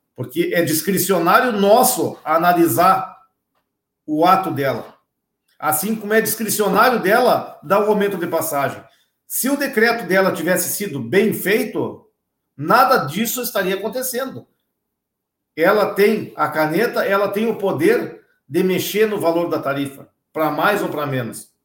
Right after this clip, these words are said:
Né? Então, nós não estamos questionando neste momento, né, o ato discricionário da senhora prefeita, que é aumentar ou diminuir tarifa.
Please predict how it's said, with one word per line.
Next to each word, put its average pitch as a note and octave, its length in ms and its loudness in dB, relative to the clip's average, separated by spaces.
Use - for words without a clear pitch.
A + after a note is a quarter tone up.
Né? A#2+ 320 -6
Então, D3+ 460 0
nós D#3 200 0
não D#3+ 120 -4
estamos G#3+ 400 -2
questionando F3+ 500 -2
neste D3 300 -4
momento, E3+ 760 -2
né, C#3+ 240 0
o E3 160 6
ato - 240 2
discricionário F#3+ 720 0
da E3+ 80 0
senhora E3+ 280 0
prefeita, E3+ 400 -2
que - 80 -4
é G#3 40 0
aumentar F3 380 -2
ou F3 80 0
diminuir G3 260 -2
tarifa. A3 480 -2